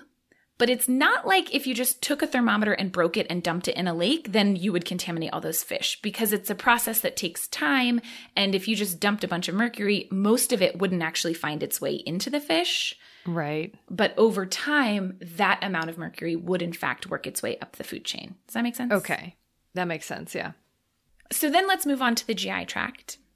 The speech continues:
Speaker 1: Inorganic mercury is probably one of the most, maybe not the most common, but i-, it's associated with pretty strong G I symptoms if you are exposed. But again, any form of mercury can cause symptoms like this.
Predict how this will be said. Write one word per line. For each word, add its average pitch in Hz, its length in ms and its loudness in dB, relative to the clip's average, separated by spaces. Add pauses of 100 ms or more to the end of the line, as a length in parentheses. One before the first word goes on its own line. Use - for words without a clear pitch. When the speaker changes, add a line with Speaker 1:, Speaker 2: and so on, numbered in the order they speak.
(340)
Speaker 1:
Inorganic 285 640 4
mercury 190 720 -4
is 214 240 0
probably 403 480 0
one 269 180 0
of 262 80 0
the 247 80 -2
most, 226 460 0 (300)
maybe 277 220 2
not 226 180 0
the 220 40 -2
most 185 260 -2
common, 185 440 0
but 185 320 4
i-, - 120 -8 (100)
it's 208 160 2
associated 240 560 4
with 190 120 -6
pretty 202 220 -2
strong 180 580 -2
G 185 220 -4
I 170 160 -2
symptoms 185 720 -2
if - 140 -10
you 185 100 -4
are 185 160 -4
exposed. - 800 -8 (360)
But 214 120 2
again, 180 400 0 (360)
any 202 240 2
form 190 220 -4
of 180 140 -6
mercury 180 360 -10
can 185 200 -12
cause 175 220 -8
symptoms 208 380 -6
like 175 200 -12
this. - 400 -10